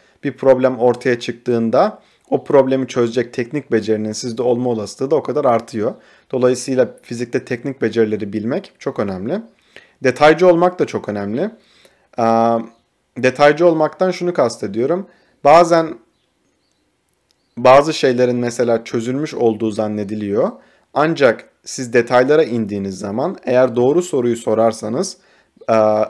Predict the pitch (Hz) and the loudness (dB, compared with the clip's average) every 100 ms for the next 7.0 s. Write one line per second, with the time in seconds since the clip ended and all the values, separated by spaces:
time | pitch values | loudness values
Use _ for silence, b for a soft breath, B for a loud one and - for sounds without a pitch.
0 | - - 131 120 170 160 147 120 120 120 | -6 -10 -8 -6 -6 -2 2 2 0 -2
1 | 123 127 - 123 139 139 110 110 147 127 | -2 -4 -6 -6 -4 -2 -4 -2 -2 -2
2 | 120 120 123 120 113 101 123 220 b b | -4 -4 -4 -2 -2 -2 -2 -4 b b
3 | b 117 127 135 135 156 - 165 - 123 | b -4 -2 0 0 -2 -4 -8 -4 -2
4 | 123 123 139 135 - _ 107 110 113 113 | -2 -2 -2 -4 -6 _ -10 -4 -4 -2
5 | 123 - 110 110 - 113 110 135 196 - | -4 -4 -8 -8 -8 -4 -2 0 -2 -4
6 | _ - 127 123 120 131 123 101 107 | _ -6 0 0 0 -4 -4 -4 -2